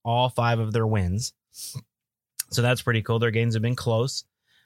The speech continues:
Uh, they've been doing what they need to win games. Uh, Jordan Procession last night hit a three-run homer that helped them win the game after, you know, pitching and getting a save in another game earlier this year already. So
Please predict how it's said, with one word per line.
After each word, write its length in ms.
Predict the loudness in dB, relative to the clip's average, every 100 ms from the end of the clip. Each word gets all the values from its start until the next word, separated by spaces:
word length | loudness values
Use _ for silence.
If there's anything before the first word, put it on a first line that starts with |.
| -2
Uh, 140 | 2
they've 140 | 4 4
been 140 | 4
doing 240 | 4 4
what 160 | 4 2
they 140 | 2
need 260 | 2 2 0
to 120 | 0
win 260 | 0 2 2
games. 400 | 2 2 0 -2
Uh, 180 | -2 -2
Jordan 320 | 0 -2 -2
Procession 540 | -2 0 2 2 0
last 260 | 2 2 2
night 300 | 0 0 -2 _ _ _ _
hit 180 | 0 2
a 160 | 2 0
three-run 440 | 2 2 4 2
homer 380 | 2 2 2 2
that 120 | 2
helped 240 | 2 -2 -2
them 180 | 0 2
win 160 | 2
the 80 | 0
game 340 | 2 2 2
after, 320 | 0 0 -2 -2
you 100 | 0
know, 120 | 0
pitching 480 | 0 0 0 0 -2 _ _ _
and 140 | 0
getting 260 | 0 2 0
a 60 | 0
save 400 | 2 2 2 2
in 80 |
another 300 | 2 2 2
game 240 | 2 2 2
earlier 320 | 0 2 2
this 180 | 0 0
year 140 | 0
already. 480 | 2 2 4 4 2
So 320 | 2 0 0